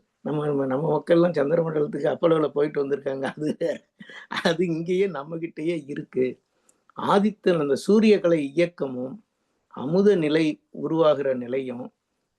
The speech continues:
குமுத சகாயன் குணம், இதை மூணையும் நம்ம வந்து எப்படி ஒன்றுபடுத்துகிறோம், இன்டகிரேட் பண்றோம் அப்படிங்கிறத பொறுத்து தான் நம்மளுடைய அனுபவம் அமையும்.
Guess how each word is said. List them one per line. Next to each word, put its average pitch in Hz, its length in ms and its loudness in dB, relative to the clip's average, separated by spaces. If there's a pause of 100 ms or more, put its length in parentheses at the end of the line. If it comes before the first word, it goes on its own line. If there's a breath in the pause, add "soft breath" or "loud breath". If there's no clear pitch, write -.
குமுத 220 380 4
சகாயன் 156 460 -2
குணம், 151 340 -8 (380)
இதை 131 240 -6
மூணையும் 208 760 4 (120)
நம்ம 160 260 -4
வந்து 170 240 -2
எப்படி 175 300 0
ஒன்றுபடுத்துகிறோம், 170 920 0
இன்டகிரேட் 170 640 -2
பண்றோம் 139 420 -6
அப்படிங்கிறத 147 460 -4
பொறுத்து 160 460 -4
தான் 151 260 -6
நம்மளுடைய 135 360 -6
அனுபவம் 139 520 -4
அமையும். 113 400 -12